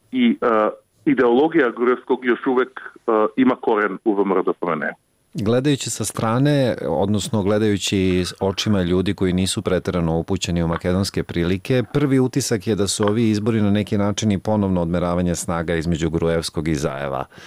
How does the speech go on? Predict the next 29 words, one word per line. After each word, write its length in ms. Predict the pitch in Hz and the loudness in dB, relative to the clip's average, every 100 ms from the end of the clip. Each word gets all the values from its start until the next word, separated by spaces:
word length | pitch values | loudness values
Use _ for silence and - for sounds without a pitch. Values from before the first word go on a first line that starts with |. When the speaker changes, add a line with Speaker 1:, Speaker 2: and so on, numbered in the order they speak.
| - - - - | -20 -20 -20 -14
Speaker 2:
Zašto 320 | - 92 - 90 | -6 -6 -6 -6
se 140 | 101 | -4
činilo 420 | - 95 90 90 | -2 0 2 0
da 100 | 82 | 0
je 80 | 85 | 0
dve 180 | 80 85 | 0 -2
hiljade 360 | - 87 82 | -2 -2 -2
sedamnaeste, 840 | 82 - 82 85 85 87 82 - 87 | -2 -4 -2 -2 0 0 -2 -2 -2
odnosno 340 | 80 80 80 | -2 -2 -4
dve 140 | 80 82 | -4 -2
hiljade 280 | 87 82 80 | -2 -2 0
šesnaeste, 800 | - 82 82 87 80 - 87 82 - - _ | 0 -2 -2 -2 -2 -4 -4 -4 -6 -20 _
to 100 | 85 | -6
poglavlje 460 | 80 85 85 78 80 | -2 -2 0 0 -2
zatvoreno? 640 | 71 69 - 73 73 73 - - - - | -2 -4 -4 -4 -2 -4 -6 -12 -14 -6
Delite 340 | - 117 135 | -2 0 0
li 160 | 135 131 | -2 -2
vi 120 | 104 | -2
taj 180 | 92 80 | -2 -2
utisak? 500 | 76 73 - - - - _ _ | -2 -6 -8 -8 -14 -20 _ _
Speaker 1:
Pa 100 | - | -4
mislim 280 | 156 185 202 | -2 0 0
da 80 | 175 - | 0 0
svakako, 580 | 160 190 180 170 143 - - - - | -2 -2 -2 0 0 -2 -10 -20 -6
e, 60 | 127 123 120 - | 0 0 0 0
imajući 340 | 156 160 151 | 2 2 2
u 60 | 143 | 2
obzir 220 | 156 165 | 2 0
da 120 | 147 | 0